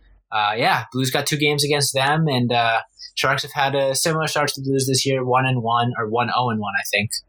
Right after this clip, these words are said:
Or no, yeah, one and one. They lo-, they won in a shootout, and then they lost in regulation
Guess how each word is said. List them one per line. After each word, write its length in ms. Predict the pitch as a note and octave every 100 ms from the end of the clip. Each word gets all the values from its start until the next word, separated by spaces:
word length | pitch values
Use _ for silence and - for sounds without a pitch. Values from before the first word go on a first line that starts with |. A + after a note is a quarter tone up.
| -
Or 80 | A#2+
no, 80 | A2+
yeah, 160 | A2
one 180 | G#2+ B2+
and 80 | A#2+
one. 140 | A2+
They 80 | A2
lo-, 240 | G#2+ A2+ G#2+
they 60 |
won 220 | A#2 B2 C3
in 80 |
a 40 | B2+
shootout, 440 | - A#2+ A#2 A2+
and 100 | A2
then 120 | A2
they 120 | G#2+ G#2+
lost 320 | A2 G#2+ -
in 80 | G2+
regulation 560 | G2+ G2 G2 - G2